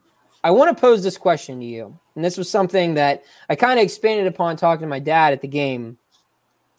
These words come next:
Is winning the Masters the best individual male athletic achie-, or not male or female, really,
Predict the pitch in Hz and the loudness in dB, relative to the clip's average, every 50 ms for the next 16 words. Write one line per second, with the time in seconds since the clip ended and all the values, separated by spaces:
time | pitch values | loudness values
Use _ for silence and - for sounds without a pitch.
0 | _ _ _ _ _ _ _ - 185 180 156 170 160 220 269 311 359 359 330 294 | _ _ _ _ _ _ _ 2 2 2 4 4 4 4 4 4 4 4 4 2
1 | 254 226 202 190 175 175 170 - - 156 139 135 131 131 131 - - _ _ _ | 2 2 2 0 0 -2 -6 -6 -6 -4 -4 -4 -4 -6 -8 -14 -20 _ _ _
2 | _ _ _ _ _ _ _ _ - 160 165 156 131 - - - 180 190 214 240 | _ _ _ _ _ _ _ _ -8 -6 -6 -6 -6 -6 0 2 4 4 4 2
3 | 233 - - - - - _ _ _ _ _ _ _ _ _ _ _ _ _ _ | 0 -4 -10 -10 -14 -20 _ _ _ _ _ _ _ _ _ _ _ _ _ _
4 | _ - 185 190 202 220 214 214 196 175 185 196 185 165 165 175 170 170 160 156 | _ 0 2 2 4 4 2 2 2 4 4 4 4 4 0 -2 0 0 0 0
5 | 151 147 143 143 147 151 156 165 170 170 170 170 160 - - 156 147 - - 165 | 0 -2 -4 -4 -6 -4 -4 -2 -2 -2 -2 -2 -2 -2 -2 -4 -4 -4 -4 -4
6 | 156 151 139 - 143 - - - - - 196 196 196 214 208 170 180 190 202 202 | -4 -4 -6 -10 -14 -14 -12 -10 -4 -2 0 0 0 0 -2 0 0 0 2 4
7 | 196 190 202 196 190 - 139 131 127 120 120 131 147 147 135 123 120 | 4 2 2 0 -2 -6 -8 -8 -8 -8 -6 -4 -2 -2 -2 -4 -6